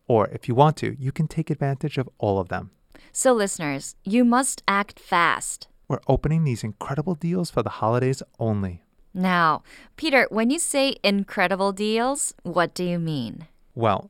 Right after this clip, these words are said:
Speaker 1: the first deal is a massive fifty-five percent off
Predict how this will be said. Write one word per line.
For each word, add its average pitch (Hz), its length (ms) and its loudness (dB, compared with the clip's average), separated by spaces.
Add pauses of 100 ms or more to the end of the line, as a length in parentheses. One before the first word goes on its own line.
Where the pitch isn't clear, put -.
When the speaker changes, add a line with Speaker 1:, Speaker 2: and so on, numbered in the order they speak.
(120)
Speaker 1:
the 123 80 -6
first - 460 -2
deal 175 200 -2
is - 160 -8
a 120 80 0
massive 110 680 -4 (120)
fifty-five 180 880 -4
percent 151 320 -2
off 104 280 -2